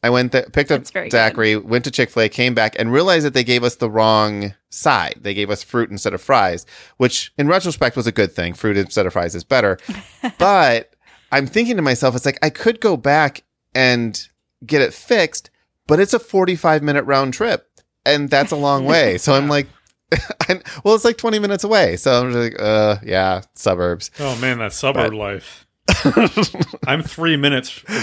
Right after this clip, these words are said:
Speaker 3: walking from a McDonald's.
Speaker 1: I mean, we're
Speaker 2: I mean,
Speaker 1: three
Speaker 2: from
Speaker 1: minutes
Speaker 2: McDonald's,
Speaker 1: from
Speaker 2: I'm a
Speaker 1: three
Speaker 2: lot
Speaker 1: McDonald's.
Speaker 2: closer.
Speaker 1: Yeah. So
Speaker 3: Okay, I'm, I'm
Speaker 1: and
Speaker 3: eight
Speaker 1: I'm
Speaker 3: minutes from, uh, Popeyes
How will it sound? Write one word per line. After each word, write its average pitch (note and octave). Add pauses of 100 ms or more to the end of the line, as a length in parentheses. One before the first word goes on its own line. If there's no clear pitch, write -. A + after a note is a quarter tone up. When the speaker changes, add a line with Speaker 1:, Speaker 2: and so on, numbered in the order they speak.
Speaker 3:
walking C3
from A2+
a G#2+
McDonald's. G2+ (600)
Speaker 1:
I F#3
mean, G3
we're A3
Speaker 2:
I A#3+
mean, A#3+
Speaker 1:
three F3+
Speaker 2:
from F3
Speaker 1:
minutes D#3
Speaker 2:
McDonald's, C#3
Speaker 1:
from G2+
Speaker 2:
I'm F#2+
a -
Speaker 1:
three E3+
Speaker 2:
lot C3+
Speaker 1:
McDonald's. F2
Speaker 2:
closer. - (420)
Speaker 1:
Yeah. F#2 (600)
So F#2
Speaker 3:
Okay, G2
I'm, G#2+ (260)
I'm B2
Speaker 1:
and A#2+
Speaker 3:
eight C3
Speaker 1:
I'm D#3
Speaker 3:
minutes C3
from, A#2 (240)
uh, A#2
Popeyes F#2+